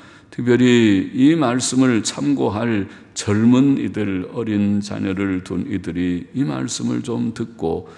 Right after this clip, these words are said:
참고해서 바르게 자녀 교육을 시키는 복된 가정이 되면 좋겠는데, 얼마나 그들이 이 말씀을 참고하려고 하는지 모르겠습니다마는, 주여, 긍휼히 여기셔서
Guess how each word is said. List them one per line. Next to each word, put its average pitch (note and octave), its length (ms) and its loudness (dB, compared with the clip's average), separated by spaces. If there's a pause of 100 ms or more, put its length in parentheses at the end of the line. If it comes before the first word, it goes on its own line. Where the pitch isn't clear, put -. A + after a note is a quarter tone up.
(140)
참고해서 F2+ 1080 -6
바르게 A#2+ 640 -4 (340)
자녀 G#2 340 -2
교육을 F#2+ 420 -2
시키는 F2+ 480 -4
복된 D#3+ 480 -6
가정이 A#2 440 -6
되면 A#2 320 -6
좋겠는데, F#2+ 840 -8 (380)
얼마나 G#2 640 2
그들이 G2+ 600 -2
이 A#2+ 80 0
말씀을 A2+ 880 -2 (180)
참고하려고 F#2 840 -4
하는지 E2+ 460 -8
모르겠습니다마는, G#2+ 1300 -10
주여, F2+ 540 -2 (240)
긍휼히 B2+ 540 2
여기셔서 G#2+ 680 -4